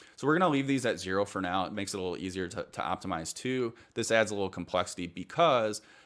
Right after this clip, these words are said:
this is done, the bidding strategy and your placements are done at the campaign level. So any of your ad groups and keywords or targeting inside that gets this,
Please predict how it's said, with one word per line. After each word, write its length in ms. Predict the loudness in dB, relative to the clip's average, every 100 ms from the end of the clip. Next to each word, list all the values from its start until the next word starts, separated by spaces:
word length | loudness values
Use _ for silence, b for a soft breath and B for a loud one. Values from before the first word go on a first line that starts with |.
| _
this 340 | -2 2 2 2
is 160 | 0
done, 320 | 2 4 4
the 80 | 0
bidding 280 | 0 0 0
strategy 540 | 0 0 0 -2 -4 -4
and 100 | -4
your 100 | -2
placements 420 | 0 0 -4 -4
are 40 | -4
done 240 | -4 -4
at 180 | -6 -10
the 80 | -14
campaign 800 | -12 -10 -10 -10 -12 -12 -12 -10
level. 480 | -6 -4 -4 -6 b b -12
So 180 | -8 -6
any 240 | -2 0
of 80 | 0
your 160 | 0 -2
ad 220 | -2 -4
groups 460 | -6 -6 -8 -12 -14 _ -10
and 380 | -8 -6 -8 -10 -14
keywords 420 | -8 -4 -2 -4
or 60 | -8
targeting 540 | -6 -4 -4 -4 -6
inside 460 | -8 -6 -4 -4 0
that 340 | 0 -2 b b -20 -8
gets 300 | -2 -2 -2
this, 500 | -2 0 0 -4